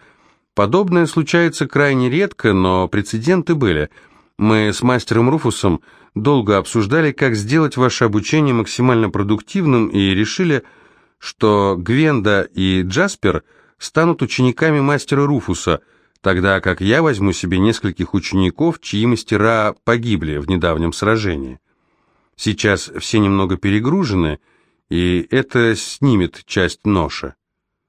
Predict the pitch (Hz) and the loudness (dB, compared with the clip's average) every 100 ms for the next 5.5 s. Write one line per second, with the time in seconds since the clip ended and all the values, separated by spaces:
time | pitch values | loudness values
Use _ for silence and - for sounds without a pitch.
0 | _ _ _ _ 73 80 82 - - 98 | _ _ _ _ -10 -6 -6 -6 -2 0
1 | 151 180 139 - 90 78 90 76 - 76 | 0 0 0 -2 -6 -2 -2 -2 -4 -10
2 | 62 - _ _ _ _ _ 78 87 - | -12 -16 _ _ _ _ _ -6 -4 -2
3 | 120 117 - 127 127 123 123 123 120 117 | -2 -2 -2 0 2 0 0 0 0 0
4 | 113 120 131 98 76 76 - 85 85 80 | 0 0 0 -2 -6 -8 -4 -2 -2 -4
5 | 78 - - 69 58 | -4 -6 -6 -6 -8